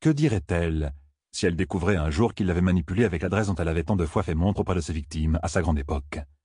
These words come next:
Elle ne devinerait jamais son véritable objectif. Il en aurait mis sa tête à couper.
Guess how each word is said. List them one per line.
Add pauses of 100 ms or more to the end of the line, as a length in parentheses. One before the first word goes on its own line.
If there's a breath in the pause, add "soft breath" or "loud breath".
(1200)
Elle
ne
devinerait
jamais
son
véritable
objectif. (760)
Il
en
aurait
mis
sa
tête
à
couper.